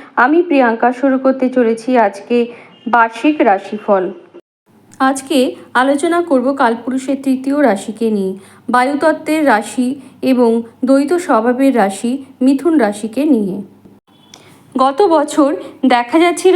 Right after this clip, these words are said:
যে মিথুন রাশিতে কিন্তু কেতুর একটা প্রভাব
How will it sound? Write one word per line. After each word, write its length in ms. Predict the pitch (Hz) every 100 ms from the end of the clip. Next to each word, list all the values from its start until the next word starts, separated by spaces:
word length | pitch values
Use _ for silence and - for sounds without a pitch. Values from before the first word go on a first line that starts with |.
| 320
যে 120 | 277
মিথুন 400 | 262 262 - 359
রাশিতে 520 | 302 240 220 302 294 320
কিন্তু 400 | 294 240 233 285 381 - - -
কেতুর 300 | 285 285 359
একটা 240 | 330 330 294
প্রভাব 360 | 277 214 285